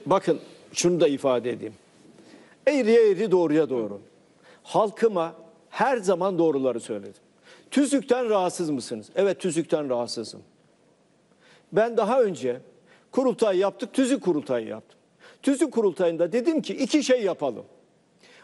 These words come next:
Aktif üye, pasif üye diye ayıralım üyelerimizi. Aktif üye düzenli her ay parti aidatını ödeyen üye olsun. Pasif üye partimizin üyesi,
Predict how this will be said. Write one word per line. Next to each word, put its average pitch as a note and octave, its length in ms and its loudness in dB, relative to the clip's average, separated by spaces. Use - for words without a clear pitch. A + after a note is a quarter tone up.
Aktif A3 400 -2
üye, G#3 180 2
pasif G3 400 -4
üye D3 200 2
diye F#3 160 2
ayıralım D#3+ 480 0
üyelerimizi. C3 720 -2
Aktif A#3 420 -2
üye D3 300 -2
düzenli F3+ 460 0
her F#3 180 -2
ay E3+ 160 -2
parti E3+ 400 -2
aidatını D#3 560 -2
ödeyen C3 380 -2
üye B2 200 -4
olsun. G#2+ 360 -10
Pasif B3 340 -2
üye G#3+ 260 0
partimizin A3 580 -2
üyesi, D3+ 440 0